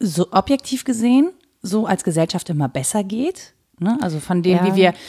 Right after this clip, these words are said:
Speaker 1: ja, wie wir unsere, also was, wie, wie wir unser Leben
Speaker 2: Mit
Speaker 1: halten
Speaker 2: objektiv
Speaker 1: können.
Speaker 2: meinst du so in Zahlen von Wohlergehen, oder?
Speaker 1: Genau, in Zahlen von Wohlergehen und von Möglichkeiten, äh, zu wohnen, zu,
Speaker 2: Mhm.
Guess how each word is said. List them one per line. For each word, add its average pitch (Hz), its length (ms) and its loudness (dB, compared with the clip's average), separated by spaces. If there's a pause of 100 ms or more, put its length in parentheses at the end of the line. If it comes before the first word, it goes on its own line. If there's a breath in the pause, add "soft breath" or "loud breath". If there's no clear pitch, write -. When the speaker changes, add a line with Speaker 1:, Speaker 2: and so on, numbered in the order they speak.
(220 loud breath)
Speaker 1:
ja, 175 460 2
wie 175 100 0
wir 180 180 2
unsere, 160 440 0
also 156 320 -4
was, 170 220 -6
wie, 170 180 -8
wie 175 220 -6
wir 180 100 -2
unser 160 180 -2
Leben 185 260 0
Speaker 2:
Mit 214 120 2
Speaker 1:
halten 208 140 2
Speaker 2:
objektiv 226 320 2
Speaker 1:
können. 226 160 2
Speaker 2:
meinst 220 200 0
du 220 60 -4
so 202 80 -2
in 190 180 -2
Zahlen 202 640 -2
von 196 420 -4
Wohlergehen, 208 680 -2
oder? 190 180 -4
Speaker 1:
Genau, 196 260 6
in 185 80 2
Zahlen 185 260 0
von 202 220 0
Wohlergehen 196 520 0
und 190 140 -2
von 180 240 2
Möglichkeiten, 170 1120 0
äh, 156 320 0
zu 147 300 -4
wohnen, 165 560 4
zu, 156 380 -4
Speaker 2:
Mhm. 151 280 2